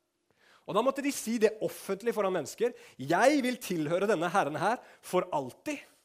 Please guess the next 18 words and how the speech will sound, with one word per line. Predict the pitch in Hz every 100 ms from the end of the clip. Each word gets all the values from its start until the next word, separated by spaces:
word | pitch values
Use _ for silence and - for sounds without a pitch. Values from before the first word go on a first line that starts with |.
| _ _ _ _ _
Og | -
så | 214
skulle | - 226
man | 220 226
markere | 233 - 156 131 147
det, | 156 180
at | 185
de | 180
tok | 185 -
en | 196
syl, | - - 156 226
det | 175
høres | 160 120
jo | 170
litt | 156
spesielt | - 147 147 117
ut | 196
da. | 165